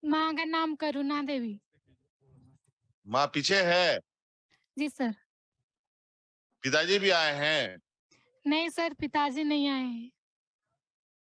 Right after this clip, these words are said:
Speaker 2: क्या करते हैं पिताजी?
Speaker 1: पिताजी कृषि का काम करते हैं, लेकिन अभी बाहर गए हैं काम करने।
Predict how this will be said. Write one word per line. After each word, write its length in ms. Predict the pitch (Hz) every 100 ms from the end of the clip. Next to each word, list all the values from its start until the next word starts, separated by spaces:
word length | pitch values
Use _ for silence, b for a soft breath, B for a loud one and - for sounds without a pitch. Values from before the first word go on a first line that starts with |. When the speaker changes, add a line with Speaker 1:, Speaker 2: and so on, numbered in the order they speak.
| _ _ _ _
Speaker 2:
क्या 200 | 147 185
करते 320 | 196 190 190
हैं 140 | 196 190
पिताजी? 500 | 185 185 185 196 196 - _ _ _ _ _ _ _ _ _ _ _
Speaker 1:
पिताजी 680 | - - 302 302 294 339 320
कृषि 580 | 277 _ - 302 294 349
का 120 | 359
काम 300 | 349 349 339
करते 320 | 311 285 - 339
हैं, 220 | 339 320
लेकिन 320 | 302 311 294
अभी 200 | 294 294
बाहर 360 | 247 277 269 285
गए 120 | 302
हैं 320 | 294 285 285
काम 340 | 254 277 262 262
करने। 320 | 240 233